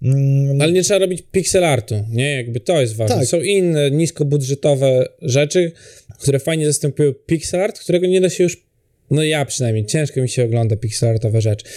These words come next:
Speaker 2: Już mnie znudziło straszliwie po prostu ta
Speaker 1: Jak jest,
Speaker 2: forma.
Speaker 1: jak jest za dużo, to tak, dlatego, e,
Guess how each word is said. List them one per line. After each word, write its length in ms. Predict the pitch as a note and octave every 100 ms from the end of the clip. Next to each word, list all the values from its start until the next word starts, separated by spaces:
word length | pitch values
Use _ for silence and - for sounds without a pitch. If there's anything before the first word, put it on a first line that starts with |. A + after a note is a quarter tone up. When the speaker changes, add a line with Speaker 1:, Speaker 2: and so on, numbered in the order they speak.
| - -
Speaker 2:
Już 80 |
mnie 80 | C#3+
znudziło 460 | C#3+ D#3 D3 C#3 G#2
straszliwie 520 | - G#2 - A2 G2+
po 140 | A2
prostu 320 | A2+ A2 - A2
ta 100 | G#2+
Speaker 1:
Jak 80 |
jest, 120 | C#3 A2+
Speaker 2:
forma. 240 | - G2+ G#2+
Speaker 1:
jak 180 | D#3 G#3+
jest 120 | F#3+
za 80 | G3
dużo, 220 | G3+ G#3+
to 100 | -
tak, 220 | G3 D#3+
dlatego, 460 | D#3+ G3 G3 F#3+ - D#3
e, 160 | D3+